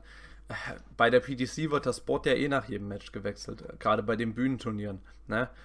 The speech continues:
Da wird das dann nach, äh, jedem Spiel Best of eleven Legs, also maximal elf Legs waren darauf gespielt. Natürlich, wenn Whitlock spielt, siehst du das schon. Aber wenn da andere Spieler unterwegs sind, hey, da wird da keiner irgendwas,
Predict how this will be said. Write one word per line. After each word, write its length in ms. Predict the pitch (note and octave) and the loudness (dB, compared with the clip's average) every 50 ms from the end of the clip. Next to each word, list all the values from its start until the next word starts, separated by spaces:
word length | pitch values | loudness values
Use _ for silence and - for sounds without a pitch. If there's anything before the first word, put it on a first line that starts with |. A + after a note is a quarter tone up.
| - - - | -20 -8 4
Da 360 | - A#2 A2+ A2+ A2 - - A#2 | 10 10 12 12 10 8 2 -2
wird 220 | A2+ B2+ C3+ - | -2 -2 2 4
das 160 | B2 A#2 - | 4 4 4
dann 200 | - B2 A#2+ A#2 | 4 4 4 4
nach, 360 | A2+ A2+ A2+ - - - - | 4 2 2 2 2 0 -4
äh, 460 | - - - C3 A2+ A#2 A2+ A2 G#2 - - - - - - | -12 -10 -6 -4 -2 0 0 -2 -4 -6 -10 -14 -16 -16 -10
jedem 220 | - A#2 A#2 A#2+ A2+ | -6 -4 -4 -4 -4
Spiel 280 | - - - B2+ C3 | -8 -2 0 2 2
Best 280 | A2 A#2 A#2 - - A#2 | 2 2 0 0 0 0
of 180 | A2 A2+ G2+ - - - - - - - | 0 -2 -2 -4 -12 -20 -20 -20 -16 -8
eleven 360 | - A#2 A#2 A#2 A#2+ A#2 A#2+ | -2 4 4 6 6 6 2
Legs, 340 | A2+ G#2+ A2 B2 C3+ - - | 2 4 4 2 2 2 0
also 140 | A2+ - A2 | 0 0 2
maximal 520 | G2+ A#2+ C3 - - - B2+ A2 A2+ A2+ | 2 0 0 0 0 -4 0 0 2 2
elf 220 | - - A#2 A#2 - | 4 4 4 4 4
Legs 280 | A2+ A#2 - - - - | 2 0 0 -2 -2 -2
waren 120 | A2 G#2+ | -2 -2
darauf 340 | G#2 G#2+ G#2 A2 A2 G2+ - | -2 -4 -4 -4 -4 -4 -6
gespielt. 260 | - - - - G#2 | -8 -10 -8 -6 -2
Natürlich, 440 | A#2 A#2 A#2 - C#3+ D3 C#3 A#2 - - - - - - - | -2 -2 2 4 4 4 4 2 -2 -4 -18 -18 -10 0 2
wenn 220 | - A2+ A2+ G#2+ | 2 2 2 2
Whitlock 360 | C3 D3 - - C#3 B2+ - | 0 0 2 2 0 0 0
spielt, 400 | - - - B2+ B2+ B2+ B2+ - - - - - - | -6 -8 -2 -2 0 0 0 -4 -8 -20 -20 -20 -14
siehst 380 | - G#2 A2+ C#3 E3 E3 - - | -8 -4 -2 0 0 -2 -2 -4
du 60 | G#2+ | -2
das 200 | - A2+ G#2 G2 | 0 0 0 0
schon. 300 | - - - G2 G2 F#2 - - - - - | -2 -4 -4 -4 -4 -6 -10 -16 -20 -12 -2
Aber 220 | - - G#2+ G2+ | 2 2 4 4
wenn 120 | A2+ B2+ C3 | 4 6 8
da 120 | C3+ A2 | 8 8
andere 260 | G#2 - E3 - D#3 | 8 8 4 0 -4
Spieler 680 | C#3 - - - C3 A#2+ C3 B2 A2+ G#2+ - - - - | -4 -4 -6 -6 -4 2 4 4 4 4 0 -2 -6 -6
unterwegs 500 | B2 B2+ C3 A2+ G2+ A2+ C3 - - - | -2 2 2 2 2 0 -2 -2 -4 -8
sind, 140 | A2 G#2 - - - - - - - | -8 -8 -8 -10 -18 -20 -20 -20 -18
hey, 220 | - - A2 B2 A#2+ | -14 -10 -8 -4 -2
da 180 | A#2+ A2+ G2 | -2 -2 -2
wird 180 | A#2+ C3+ C3+ - | -2 -4 0 0
da 80 | B2+ | -2
keiner 600 | - - - - G#2+ C3+ D#3+ E3 D#3+ D3+ C#3 A#2+ - | -2 -2 2 4 6 6 6 6 4 4 4 2 0
irgendwas, 720 | - B2 D3 - C#3+ A#2+ A2 B2+ C3 C3 - - - - | 0 -2 -2 0 -4 -4 -2 -2 -2 -2 -4 -12 -16 -18